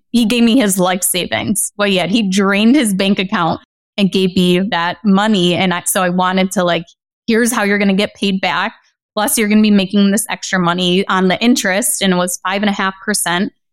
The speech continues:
And then also you're going to make some of the cash flow. And then when we sell it, you'll get part of the profit of what has appreciated and the equity we built it from the mortgage pay down too. So there's definitely different ways. And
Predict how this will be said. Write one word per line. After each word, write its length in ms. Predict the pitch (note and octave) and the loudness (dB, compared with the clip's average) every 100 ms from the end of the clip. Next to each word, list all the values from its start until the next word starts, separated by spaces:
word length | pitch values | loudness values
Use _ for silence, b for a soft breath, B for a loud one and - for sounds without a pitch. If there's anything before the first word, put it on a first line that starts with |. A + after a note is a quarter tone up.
| _ | _
And 120 | G3+ F#3+ | 0 2
then 220 | F#3 F#3+ | 2 2
also 460 | G#3 G3 - G3 | 0 0 0 0
you're 200 | G3 F#3+ | 2 0
going 240 | F#3 F3+ G#3+ | 0 0 0
to 100 | G3 | 2
make 360 | F3+ E3+ G3+ - | 0 0 -2 -4
some 240 | - F#3 | -2 0
of 60 | F#3+ | 0
the 80 | |
cash 300 | G3 F3 F3+ | -2 -6 -6
flow. 300 | - A3 A#3+ | -2 0 2
And 120 | G#3+ F#3 | 0 0
then 100 | F#3 | 0
when 140 | F#3 | 0
we 100 | F3 | -2
sell 240 | - B3+ | -2 0
it, 160 | D#4 C#4 | 0 0
you'll 180 | G#3 G3+ | 0 0
get 340 | G3 F3+ - | 2 0 -2
part 180 | - G#3+ | -6 -6
of 60 | G3+ | -4
the 60 | G3 | -8
profit 560 | - G3+ G3 E3+ E3 | -4 -4 -2 -2 -2
of 180 | - F3+ F#3+ | -2 -6 -6
what 200 | F#3 - | -4 -4
has 220 | F#3+ F3+ | -4 -6
appreciated 880 | - - G3+ - F3+ F3+ F3+ F3 F3+ | -8 -2 -2 0 -2 0 2 0 0
and 140 | E3 | 0
the 60 | E3+ | 0
equity 420 | E3+ - G3+ F3+ F#3 | -2 -2 0 0 -2
we 80 | F#3 - | -6 -2
built 240 | F3 - | -2 -2
it 220 | F#3+ F3+ - _ | -2 -2 -6 _
from 160 | - F#3+ | -2 0
the 80 | F3 | 2
mortgage 340 | F3 - - | 0 -2 -6
pay 140 | - B3 | -6 -4
down 240 | G3 - | -2 -4
too. 300 | - A#3 F3+ | -2 -2 -2
So 340 | - F#3+ F#3+ F#3+ _ _ A3+ | -2 -2 -2 -4 _ _ -2
there's 140 | G3+ | 0
definitely 360 | A3+ C4 A#3+ G#3 | 0 0 0 0
different 380 | F3+ G3 F#3 F3 | 0 -2 -2 0
ways. 320 | E3 G3+ A3 | 0 0 0
And 240 | F3+ F3+ | 0 -2